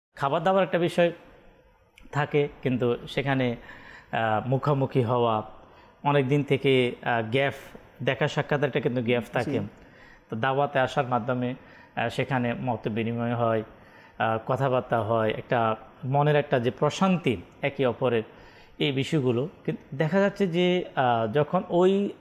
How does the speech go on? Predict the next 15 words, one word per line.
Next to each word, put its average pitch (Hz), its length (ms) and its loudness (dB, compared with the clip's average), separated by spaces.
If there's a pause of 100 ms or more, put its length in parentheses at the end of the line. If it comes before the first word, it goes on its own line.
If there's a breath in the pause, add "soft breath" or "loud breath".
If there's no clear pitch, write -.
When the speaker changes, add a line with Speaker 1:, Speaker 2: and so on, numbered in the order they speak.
(120)
Speaker 1:
দাওয়াত 135 600 2 (100)
যাকে 143 300 0
দেওয়া 127 320 2
হয়েছে, 135 560 2 (680 loud breath)
আহ, 120 400 2
একটা 180 260 0
হচ্ছে 175 220 0
অফারে, 139 440 0 (800)
কিছু 165 200 0
এমন 165 240 2
কিছু 175 280 -2
শরঈ 151 480 2 (220)
কিছু 147 200 -2
কারণ 135 320 0
থাকে, 131 360 -2